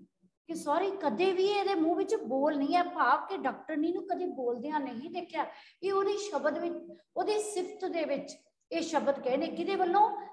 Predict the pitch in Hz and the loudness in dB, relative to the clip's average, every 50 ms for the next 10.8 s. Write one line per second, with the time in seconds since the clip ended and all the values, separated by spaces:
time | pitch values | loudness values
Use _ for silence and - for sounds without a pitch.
0 | - - 339 311 247 202 269 247 240 240 - 247 247 247 269 302 - 381 381 415 | -12 0 0 0 2 2 2 2 2 2 0 -2 -4 -4 -6 -6 -4 -4 -2 -2
1 | 427 - - - - - - 302 - 311 320 311 302 302 294 294 - 240 233 226 | -2 -2 -2 -4 -4 -4 -6 -8 -6 -4 0 0 2 4 4 2 2 2 -2 -2
2 | 226 - - - 208 160 - _ _ _ _ _ _ _ _ _ _ _ _ _ | -2 -8 -10 -12 -12 -12 -12 _ _ _ _ _ _ _ _ _ _ _ _ _
3 | _ _ _ _ _ _ _ _ _ _ _ _ _ _ _ _ _ _ _ _ | _ _ _ _ _ _ _ _ _ _ _ _ _ _ _ _ _ _ _ _
4 | _ _ - 330 349 330 - 226 208 - - - 392 392 359 302 247 202 190 - | _ _ -4 -2 -2 0 0 0 -2 -2 -2 0 0 2 2 2 0 -2 -6 -8
5 | - - - 240 262 269 302 320 320 320 320 320 320 - - 285 262 247 302 320 | -12 -14 -4 0 0 2 2 2 2 4 4 2 0 -2 -4 -2 -2 0 0 0
6 | 311 320 320 294 269 269 214 277 254 254 269 294 285 262 262 220 - 320 339 339 | 0 2 2 0 0 0 -4 -4 -4 2 4 4 4 4 2 -2 -2 -4 -6 -6
7 | - 294 262 247 247 247 254 254 233 196 - 311 339 370 359 359 - - - _ | -4 -4 -2 -2 -2 0 0 0 0 0 0 2 2 2 2 0 -6 -12 -18 _
8 | _ - 330 320 302 262 226 233 269 311 294 320 - 349 349 359 370 359 - - | _ -2 0 2 2 2 2 0 0 0 0 0 0 0 2 2 0 -2 -4 -10
9 | - _ _ _ - 277 262 277 320 339 339 330 294 262 226 247 277 311 320 285 | -16 _ _ _ -6 -4 -2 -2 0 0 2 2 2 0 0 0 -2 -2 0 -2
10 | - 277 - - 262 262 294 320 349 381 392 - - - - | -2 -4 -4 -6 -4 -2 0 2 2 2 0 -2 -4 -12 -16